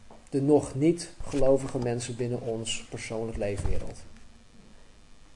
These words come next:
Hè, en het, ik vind dat een positieve term, nog niet gelovigen, want dan ga ik ervan uit dat ze wel tot geloof gaan komen. Als God het op mijn hart plaatst om voor iemand te bidden,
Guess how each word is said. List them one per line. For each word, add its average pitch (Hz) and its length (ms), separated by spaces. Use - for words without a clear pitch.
Hè, 127 120
en 156 160
het, 131 140
ik 151 160
vind 151 160
dat 135 140
een 127 160
positieve 175 680
term, 165 440
nog 131 280
niet 165 200
gelovigen, 139 640
want 123 180
dan 123 100
ga 139 240
ik 139 100
ervan 123 280
uit 139 300
dat 123 160
ze 113 180
wel 131 180
tot 135 180
geloof 131 300
gaan 110 160
komen. 101 360
Als 147 200
God 233 240
het 202 100
op 160 120
mijn 180 280
hart 185 300
plaatst 175 340
om 151 120
voor 135 200
iemand 156 280
te 127 80
bidden, 175 420